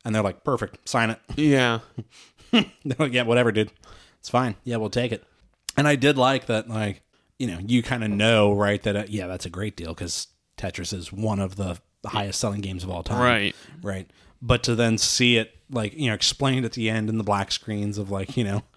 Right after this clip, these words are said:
Speaker 1: "Here's what happened to the Maxwells, and here's what happened to them and them."
Speaker 2: Yeah.
Speaker 1: And it was like,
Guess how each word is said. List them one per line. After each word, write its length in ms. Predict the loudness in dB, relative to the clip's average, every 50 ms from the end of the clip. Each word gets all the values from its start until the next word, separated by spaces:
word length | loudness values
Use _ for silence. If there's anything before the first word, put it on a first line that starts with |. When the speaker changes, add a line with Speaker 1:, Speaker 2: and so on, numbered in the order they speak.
| -20 -20 -20 -20 -6
Speaker 1:
"Here's 180 | -2 -2 2 2
what 100 | 2 2
happened 200 | 2 0 0 -2
to 40 | -2
the 80 | 0
Maxwells, 680 | 0 0 -2 -2 -4 -4 -4 -4 -4 -4 -4 -6 -8 -8
and 100 | -8 -6
here's 140 | -6 -6 -4
what 100 | -4 -4
happened 220 | -4 -4 -6 -6 -4
to 60 | -2
them 320 | -2 -2 -2 -2 -4 -2
and 120 | -4 -4 -4
them." 100 | -4 -4
Speaker 2:
Yeah. 200 | -4 -2 -2 -2
Speaker 1:
And 160 | -2 -2 0
it 40 | 0
was 120 | 0 0
like, 120 | 0 -2